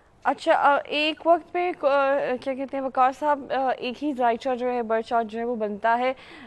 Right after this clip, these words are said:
अ, ताकि मैं चाहती हूँ कि और लोगों को भी chance मिले, क्योंकि कॉल जो है वो बड़ी मुश्किल से connect होती है। इंशाअल्लाह ताला आपके दूसरे बेटे का भी जायचा हम ज़रूर बनाएंगे, लेकिन अभी आपकी आवाज़ जो है मुझे सही तरह से, अ, सुनाई नहीं दे रही थी, आप किसी मुनासिब जगह पे नहीं थे।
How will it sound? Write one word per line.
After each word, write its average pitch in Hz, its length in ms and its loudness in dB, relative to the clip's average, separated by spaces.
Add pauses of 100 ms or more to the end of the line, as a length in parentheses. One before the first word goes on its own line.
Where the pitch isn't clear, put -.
अ, 233 160 6
ताकि 247 300 0
मैं 262 120 -2
चाहती 262 220 0
हूँ 254 40 -12
कि 294 60 -2
और 254 240 4
लोगों 240 200 2
को 240 120 -4
भी 247 100 -4
chance 226 340 -2
मिले, 233 180 -4
क्योंकि 240 280 -8
कॉल 214 280 2
जो 220 160 -4
है 233 40 -2
वो 233 60 -4
बड़ी 240 160 -4
मुश्किल 247 480 -2 (120)
से 247 220 0 (380)
connect 233 260 -4
होती 226 220 -2
है। 254 60 -2
इंशाअल्लाह 254 300 0
ताला 254 140 2
आपके 247 180 -2
दूसरे 226 260 -6
बेटे 240 220 -6
का 233 100 -4
भी 233 100 -8
जायचा 214 320 -4
हम 240 80 -6
ज़रूर 233 200 -4
बनाएंगे, 220 460 -6 (300)
लेकिन 254 200 -4
अभी 254 220 -2
आपकी 254 320 2
आवाज़ 233 480 2
जो 294 60 -6
है 277 120 -4
मुझे 269 200 -8
सही 240 180 -8
तरह 247 200 -4
से, 262 280 -6
अ, - 300 -6
सुनाई 214 300 -8
नहीं 233 140 -6
दे 226 80 -6
रही 220 180 -6
थी, 254 60 -6
आप 233 140 -4
किसी 240 160 -14
मुनासिब 214 360 -4
जगह 233 240 -2
पे 240 120 -4
नहीं 233 220 -6
थे। 294 120 -4